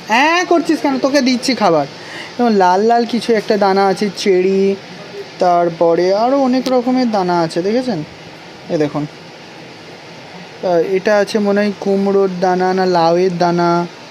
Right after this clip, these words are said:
হুম, সূর্যমুখী ফুলের দানা, বিভিন্ন রকমের অনেক রকম দানা আছে এর মধ্যে। তো মিঠুর শরীরটা খুব অসুস্থ, শুধু এখানে একটা সূর্যমুখীর দানা রয়েছে।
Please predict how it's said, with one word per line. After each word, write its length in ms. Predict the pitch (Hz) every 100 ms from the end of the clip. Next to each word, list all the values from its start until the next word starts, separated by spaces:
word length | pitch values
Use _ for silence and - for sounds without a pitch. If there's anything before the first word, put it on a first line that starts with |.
| - - - - - - - -
হুম, 280 | 220 214 196 170 160 - - - 254 202 - - - - -
সূর্যমুখী 640 | 202 190 185 202 196 180
ফুলের 360 | 202 - 190 190 175
দানা, 280 | 180 180 180 185 - - - - - -
বিভিন্ন 360 | 214 220 247 262
রকমের 280 | 247 240 233 214
অনেক 220 | 247 277 240
রকম 280 | 214 220 220
দানা 240 | 190 165 160
আছে 180 | 156 156
এর 100 | 156
মধ্যে। 260 | 151 - - - - - - - -
তো 220 | 190 185
মিঠুর 600 | 185 190 175 - 214 202 - - - - -
শরীরটা 380 | - 202 214 247 226
খুব 120 | 254
অসুস্থ, 380 | 220 214 269 247
শুধু 300 | 254 269 254
এখানে 360 | 277 262 269 269
একটা 180 | 254 285
সূর্যমুখীর 640 | 277 233 269 262 254 269
দানা 280 | 254 254 269
রয়েছে। 420 | 277 277 - 262